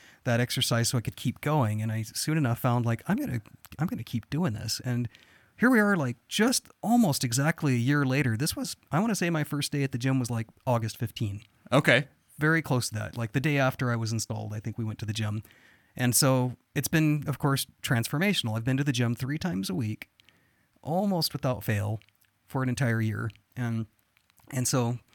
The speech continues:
Speaker 1: what we learn about that, I think, or what I learned about it is, you know, we, we should take care of our bodies. And just last week, our sermon was about Jesus feeding the four thousand. And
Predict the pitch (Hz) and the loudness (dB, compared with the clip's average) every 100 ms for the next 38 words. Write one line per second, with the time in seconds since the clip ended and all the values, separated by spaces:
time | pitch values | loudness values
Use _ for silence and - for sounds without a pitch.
0 | _ _ _ _ _ - 147 143 160 170 | _ _ _ _ _ -4 0 2 2 0
1 | 131 120 127 131 127 131 123 120 139 147 | -2 0 0 0 0 -2 -2 2 4 4
2 | 117 110 107 107 110 117 - 110 110 - | 0 -4 -6 -8 -6 -6 -6 -6 -8 -6
3 | 147 - 180 - 190 139 104 117 113 113 | -8 -6 -6 -2 0 0 0 0 0 -2
4 | 110 104 110 117 - _ _ _ - 120 | -4 -6 -6 -10 -12 _ _ _ -6 -4
5 | 117 117 - 131 143 - 147 143 - - | -4 -6 -10 -4 -4 -2 0 2 2 0
6 | 143 - 123 123 - 131 123 123 113 123 | -2 0 0 0 0 2 2 0 0 0
7 | 120 117 123 117 120 - 131 123 120 - | -2 -2 -4 -2 -2 0 2 2 2 0
8 | 117 120 123 127 104 110 110 - - _ | -2 0 0 -2 -2 -6 -10 -16 -20 _
9 | - 127 117 | -6 -2 -2